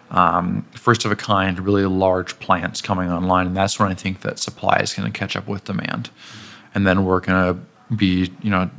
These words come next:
doing deployment-led innovation and seeing the green premium come down and seeing who does a little bit better and,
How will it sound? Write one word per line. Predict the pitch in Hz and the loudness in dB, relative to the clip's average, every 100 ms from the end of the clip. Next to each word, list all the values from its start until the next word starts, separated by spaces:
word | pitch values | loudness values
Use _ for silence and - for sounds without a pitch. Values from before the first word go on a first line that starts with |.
| - | -6
doing | 107 101 95 | 0 2 2
deployment-led | 98 98 98 98 95 | 0 2 2 2 0
innovation | 92 95 95 92 - | 2 2 2 0 0
and | 92 95 | -2 -2
seeing | - 98 92 | 0 0 2
the | |
green | 92 92 | 0 0
premium | 90 104 92 90 | 0 0 0 0
come | 92 92 90 | -2 -2 0
down | 90 92 | 2 0
and | 90 | 0
seeing | - 95 90 | -2 -2 -2
who | 98 | -2
does | 92 95 | 0 -2
a | |
little | 92 | -2
bit | 92 95 | -2 2
better | 101 101 | 4 4
and, | 95 | 0